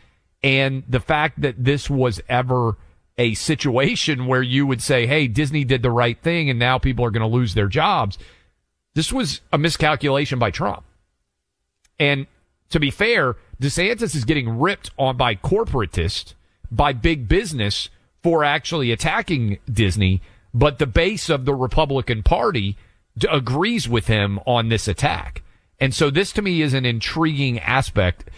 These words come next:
uh, that, that Trump would effectively flip-flop in the space of three days on Disney.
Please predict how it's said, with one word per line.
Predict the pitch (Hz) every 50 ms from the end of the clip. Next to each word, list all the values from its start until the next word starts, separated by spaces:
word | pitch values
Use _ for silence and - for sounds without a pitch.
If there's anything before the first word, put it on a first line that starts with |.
| - - _ _ -
uh, | - 113 110 107 104
that, | 101 117 110 107 -
that | 123 113 104
Trump | - - - 151 143 143 120 -
would | 117 113 110
effectively | 104 - - 143 131 127 - 143 120 104 113 107 95
flip-flop | - - - 151 175 180 - - 135 110 101 95 95 95 - -
in | 123 120 117 120
the |
space | 107 - - 131 123 120 - -
of | 117 98
three | - - 151 135 139 135 117
days | 107 131 147 151 117 104 98 101 95 - - -
on | 135 117 110 104 98 92
Disney. | 90 131 139 104 76 62 55 -